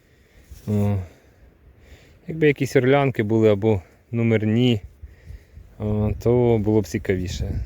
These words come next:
Але такі артефакти попадаються також. Добре, продовжуємо.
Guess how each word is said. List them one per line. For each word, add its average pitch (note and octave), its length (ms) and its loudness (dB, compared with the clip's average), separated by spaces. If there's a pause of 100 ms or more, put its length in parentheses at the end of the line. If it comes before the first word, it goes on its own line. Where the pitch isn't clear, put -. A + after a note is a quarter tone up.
Але C#3+ 360 0 (720)
такі C#3 260 2
артефакти B2+ 560 0
попадаються A2 640 0
також. - 480 -12 (1000)
Добре, G2 320 0 (380)
продовжуємо. F2+ 760 -2